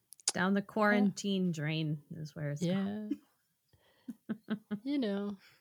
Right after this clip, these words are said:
Speaker 2: we out here, we still quarantining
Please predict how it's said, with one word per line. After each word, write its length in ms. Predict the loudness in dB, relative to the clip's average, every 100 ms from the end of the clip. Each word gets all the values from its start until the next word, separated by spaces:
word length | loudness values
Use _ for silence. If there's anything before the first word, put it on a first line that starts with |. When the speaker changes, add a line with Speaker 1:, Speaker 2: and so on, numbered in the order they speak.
| -4
Speaker 2:
we 240 | 0 2
out 220 | 2 0
here, 400 | 0 2 2 -2 -4
we 140 | -2 -2
still 320 | 0 2 2 0 2
quarantining 840 | 2 2 0 2 2 2 0 -4